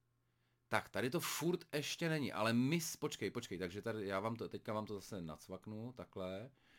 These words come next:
Takže tady má-, m-, tady máme, jo. Jak vy to uvidíte? Uvidíte to takhle? Uvidíte to takhle.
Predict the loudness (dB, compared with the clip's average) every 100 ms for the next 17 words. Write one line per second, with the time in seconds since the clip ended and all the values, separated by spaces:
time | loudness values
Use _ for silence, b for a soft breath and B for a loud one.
0 | B B B -10 -6 -2 0 2 4 4
1 | 4 2 -4 -8 -4 -2 0 2 2 0
2 | -2 -2 -4 -6 -6 -10 _ _ _ _
3 | _ _ _ _ _ _ _ _ _ _
4 | _ -10 -6 -4 -2 -4 -6 -6 -8 -6
5 | -6 -8 -6 -8 -6 -6 -6 -8 -14 -20
6 | _ _ -18 -12 -10 -10 -10 -12 -12 -14